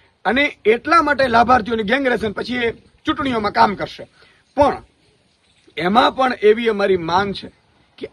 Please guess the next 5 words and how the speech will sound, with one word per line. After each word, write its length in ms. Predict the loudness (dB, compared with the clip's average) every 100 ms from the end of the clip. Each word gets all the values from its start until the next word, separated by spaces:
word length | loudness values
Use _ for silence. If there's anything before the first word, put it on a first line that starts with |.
| -2
આ 240 | 2 2
વખતે 720 | 2 -4 -6 _ -2 0 -2 _ _ _ -12
મિનિમમ 560 | -4 -2 -2 -2 -2 0
અઢીસો 720 | 0 0 2 2 2 -2 -2
મણથી 760 | 0 -2 -2 -8 -10 -8 -10